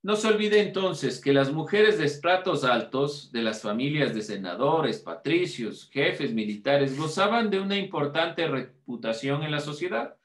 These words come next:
Sin embargo, si bien gran parte de sus derechos eran similares al resto de las mujeres de Roma, su estrato social les permitía actuar con ciertas actividades que las otras mujeres no.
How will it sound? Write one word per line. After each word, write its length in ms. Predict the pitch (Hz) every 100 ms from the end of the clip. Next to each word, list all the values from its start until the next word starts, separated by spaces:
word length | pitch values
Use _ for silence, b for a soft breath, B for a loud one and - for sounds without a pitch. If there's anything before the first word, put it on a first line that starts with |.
| _ _ _ -
Sin 200 | 175 180
embargo, 640 | 175 175 180 180 196 -
si 200 | - 143
bien 300 | 143 156 156
gran 260 | 147 139 143
parte 360 | 143 139 143
de 120 | 135
sus 180 | 131 135
derechos 460 | 139 139 143 135 123
eran 220 | 131 139
similares 640 | 143 151 156 160 156 117
al 140 | 113 107
resto 280 | 127 - 135
de 80 |
las 180 | 135 135
mujeres 360 | 151 147 170 170
de 100 | 190
Roma, 540 | 190 190 185 196 - _ _
su 200 | - 202
estrato 460 | 196 180 165 156 165
social 400 | 151 147 143 143
les 160 | 139
permitía 520 | - 120 110 107 123 120
actuar 500 | - 117 123 135 -
con 180 | 104 104
ciertas 560 | - 110 113 131 120
actividades 720 | 101 - 101 104 113 127 131
que 100 | -
las 160 | 101 95
otras 260 | 98 117 117
mujeres 440 | 104 92 95 113
no. 380 | 160 214 220